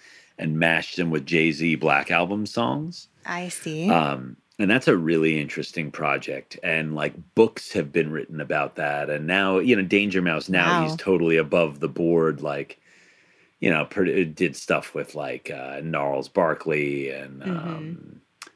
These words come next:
Speaker 1: what the fuck, the guy from the Shins, uh, James Mercer, Broken Bells. Like, he's like,
Speaker 2: Oh,
Speaker 1: uh,
Speaker 2: he's
Speaker 1: you
Speaker 2: part
Speaker 1: know,
Speaker 2: of Broken Bells?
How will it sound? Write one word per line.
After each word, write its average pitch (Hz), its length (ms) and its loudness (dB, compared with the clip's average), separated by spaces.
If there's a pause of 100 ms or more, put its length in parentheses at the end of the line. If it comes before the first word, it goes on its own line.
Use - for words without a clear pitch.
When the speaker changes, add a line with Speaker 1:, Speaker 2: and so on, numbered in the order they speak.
(420)
Speaker 1:
what 76 200 -2
the - 80 -8
fuck, - 300 -8
the 78 100 -2
guy 80 220 2
from 80 220 -6
the 73 60 -6
Shins, 78 680 -4
uh, 71 720 -2
James 73 360 -2
Mercer, 76 320 -4
Broken 85 420 2
Bells. 80 680 0 (420)
Like, 78 200 2
he's 92 340 2
like, 73 220 2
Speaker 2:
Oh, 285 320 6
Speaker 1:
uh, 233 40 2
Speaker 2:
he's 247 300 2
Speaker 1:
you - 80 -10
Speaker 2:
part 269 160 6
Speaker 1:
know, 262 120 2
Speaker 2:
of - 60 -8
Broken 226 280 2
Bells? 202 540 0